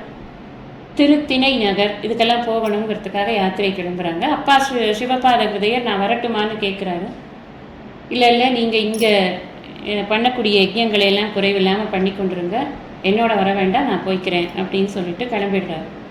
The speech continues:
திருமாணிக்குழி, திருப்பாதிரிப்புலியூர், திருவடுகூர், திருவக்கரை, திருவிரும்பை மாகாணம், திருவதிகை, திருமாமாத்தூர், திருக்கோவலூர், திருவரையணி,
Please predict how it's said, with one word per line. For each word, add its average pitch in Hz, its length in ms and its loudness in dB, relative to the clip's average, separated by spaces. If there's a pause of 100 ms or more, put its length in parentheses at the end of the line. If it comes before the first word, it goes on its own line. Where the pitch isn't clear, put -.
(500)
திருமாணிக்குழி, 226 960 0 (180)
திருப்பாதிரிப்புலியூர், 233 1200 0
திருவடுகூர், 220 720 0
திருவக்கரை, 233 640 0 (1120)
திருவிரும்பை 269 680 4
மாகாணம், 185 560 4 (240)
திருவதிகை, 208 680 0 (140)
திருமாமாத்தூர், 214 960 0 (320)
திருக்கோவலூர், 220 720 0 (1300)
திருவரையணி, 240 840 6